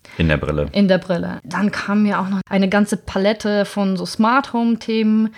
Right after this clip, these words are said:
Speaker 2: ein smarter Backofen und, ähm, auch einige interessante Upgrades zu der Alexa-Fähigkeiten selbst. Zum Beispiel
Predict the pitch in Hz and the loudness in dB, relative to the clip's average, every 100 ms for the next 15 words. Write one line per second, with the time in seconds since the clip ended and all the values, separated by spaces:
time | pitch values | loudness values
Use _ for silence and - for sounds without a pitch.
0 | - 185 180 175 - 190 185 190 196 185 | -8 -4 -2 -4 -2 0 2 0 0 -2
1 | 175 175 - 185 175 220 262 247 262 254 | 0 -2 -4 0 0 2 2 4 6 6
2 | 269 - - - 196 190 185 - 190 185 | 6 0 -12 -4 0 2 0 -4 -2 0
3 | 190 185 185 190 208 247 254 247 240 220 | 0 0 -2 -2 0 4 4 4 2 0
4 | 220 233 214 196 202 220 214 - - 196 | 0 0 2 0 -2 -2 -2 -4 -6 0
5 | 196 - - 185 196 - 196 196 196 - | 0 0 -2 -2 -2 -2 0 2 0 0
6 | 190 185 190 190 185 170 196 175 - - | -2 2 4 4 4 2 2 0 -6 -10
7 | 185 180 196 - 254 269 | -6 -4 -4 -2 -2 0